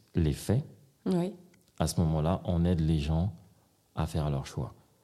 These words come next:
Speaker 1: Le problème aujourd'hui, c'est qu'on va parler d'influenceurs,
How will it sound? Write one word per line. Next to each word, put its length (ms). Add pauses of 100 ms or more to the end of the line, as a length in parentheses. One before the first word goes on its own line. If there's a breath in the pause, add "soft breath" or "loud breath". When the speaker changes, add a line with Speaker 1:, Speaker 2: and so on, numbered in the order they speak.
Speaker 1:
Le 120
problème 500
aujourd'hui, 460
c'est 160
qu'on 320
va 100
parler 400
d'influenceurs, 1200